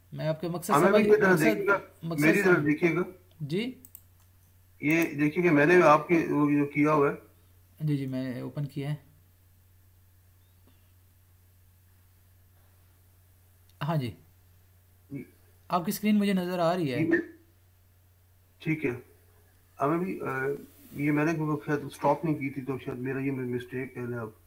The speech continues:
Speaker 2: तो आपको नज़र आ रही है हमें भी?
Speaker 1: जी, मुझे अभी screen आपकी नज़र आ रही है।
Speaker 2: हमें भी, ये मैंने देखे, ये मेरी screen थी। आ, ये मैंने इसको थोड़ा सा,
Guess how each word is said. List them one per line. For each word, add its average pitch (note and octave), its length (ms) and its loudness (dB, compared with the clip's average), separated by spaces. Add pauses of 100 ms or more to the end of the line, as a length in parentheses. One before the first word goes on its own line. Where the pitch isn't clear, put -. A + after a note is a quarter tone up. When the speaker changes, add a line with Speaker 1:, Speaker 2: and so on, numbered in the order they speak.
(840)
Speaker 2:
तो - 340 -18 (580)
आपको D3 180 2
नज़र F3 200 4
आ F3+ 60 6
रही G3+ 80 4
है A3 80 4
हमें G#3+ 100 4
भी? A3+ 180 -4 (120)
Speaker 1:
जी, F#3 180 0
मुझे F3 220 0
अभी G#3 320 0
screen G3 280 -2
आपकी F3 220 -2
नज़र D3+ 240 0
आ C#3+ 120 2
रही C#3 160 -2
है। G#2+ 260 -10 (1080)
Speaker 2:
हमें F#3+ 200 6
भी, G#3 180 0
ये G#3+ 80 6
मैंने G3 240 4
देखे, F#3 420 0
ये F3 180 2
मेरी F#3 180 2
screen F3 400 -2
थी। F#3 280 -6 (640)
आ, C#3 260 6
ये D#3+ 160 4
मैंने F#3+ 180 6
इसको F#3 240 0
थोड़ा E3+ 260 0
सा, E3+ 460 -6